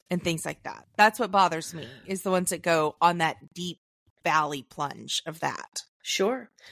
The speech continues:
Speaker 2: But you know what? That has nothing to do with this. This is just a simple chiropractor, a
Speaker 1: Yeah.
Speaker 2: Florida chiropractor who was looking in forward to digging into some homemade coconut pie on Tuesday morning when he went into work. And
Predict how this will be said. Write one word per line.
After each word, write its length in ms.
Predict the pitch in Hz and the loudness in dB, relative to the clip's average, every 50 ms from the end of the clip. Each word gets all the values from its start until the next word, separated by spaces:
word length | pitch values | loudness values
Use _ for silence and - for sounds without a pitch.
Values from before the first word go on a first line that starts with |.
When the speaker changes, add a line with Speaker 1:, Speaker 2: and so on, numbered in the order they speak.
| - _ - | -16 _ -2
Speaker 2:
But 160 | - 370 339 | 0 2 2
you 60 | 370 | 2
know 80 | 370 359 | 2 2
what? 120 | 359 349 | 0 0
That 100 | 359 359 | 0 0
has 120 | 349 320 277 | 0 0 0
nothing 220 | 269 226 233 214 | 0 0 2 2
to 80 | 202 180 | 0 2
do 160 | 165 180 165 | 2 0 0
with 140 | 156 156 - | 0 -2 -4
this. 280 | - - - - - | -6 -6 -4 -6 -4
This 220 | - - 285 277 - | -2 0 0 0 0
is 160 | 320 269 - | 0 -2 -2
just 220 | - 254 - - | -2 -4 -4 -4
a 20 | 202 | -4
simple 400 | - - 269 262 - 254 254 - | -2 -2 -2 -2 -2 -2 -4 0
chiropractor, 840 | - 202 190 190 196 196 190 185 185 180 185 - 185 180 175 165 - - - | 2 4 4 4 4 2 2 0 0 -2 -2 -2 -2 0 0 -2 -4 -8 -8
a 100 | 170 - | -2 0
Speaker 1:
Yeah. 120 | 156 151 143 | 0 0 0
Speaker 2:
Florida 320 | - 208 208 240 247 254 | 0 0 2 2 2 2
chiropractor 840 | 247 - 202 185 180 180 180 180 180 175 175 170 - 185 170 165 170 | 2 2 2 2 4 2 2 0 -2 -2 -2 -4 -4 -4 -2 -2 -2
who 240 | 185 190 180 175 175 - - - - - - - | -2 -2 -2 -2 -4 -8 -12 -18 -18 -4 0 2
was 160 | 208 202 214 | 2 2 2
looking 340 | 247 269 269 - 285 254 - | 0 0 0 -2 -4 0 2
in 340 | - 202 202 202 190 - _ _ _ | 4 4 4 4 0 -4 _ _ _
forward 540 | - - 233 226 220 208 208 202 190 190 - | -2 2 4 6 6 8 6 4 4 2 -2
to 360 | - - 202 190 185 180 175 - - 170 | -2 0 2 4 4 2 0 -2 -8 2
digging 380 | - 220 220 220 240 247 233 - | 4 6 6 6 4 0 0 2
into 320 | - 208 208 - 220 202 | 2 2 2 2 -2 -2
some 200 | - - 196 185 | 0 0 0 -2
homemade 580 | 185 - 226 233 247 254 247 226 214 202 202 - | -2 0 2 2 4 4 6 6 6 4 4 4
coconut 520 | - 208 202 202 - 208 185 165 - - | 4 4 4 4 2 -2 -4 -4 -6 -6
pie 460 | - - 247 254 220 175 156 156 165 156 | -2 0 2 4 4 2 2 0 -2 -2
on 220 | 156 160 - - | -2 -4 -6 -4
Tuesday 420 | - - 175 160 160 - 160 156 | -2 -2 -2 -2 -2 -2 -2 -2
morning 560 | 160 156 156 156 156 160 165 170 175 180 190 185 - - - - | 0 0 2 2 2 4 4 4 2 2 0 -2 -8 -18 -16 -6
when 140 | - - 180 | -2 -2 0
he 120 | 175 185 175 | 2 2 2
went 220 | 175 165 156 - | 2 2 0 -2
into 220 | - - - 175 | -4 -6 -6 -6
work. 440 | 165 180 214 240 269 285 285 - - - - - - _ _ _ - | -2 2 4 4 4 4 4 0 -10 -20 -20 -20 -20 _ _ _ 0
And 420 | 185 180 175 175 175 175 170 - | 2 4 4 4 2 2 -2 -6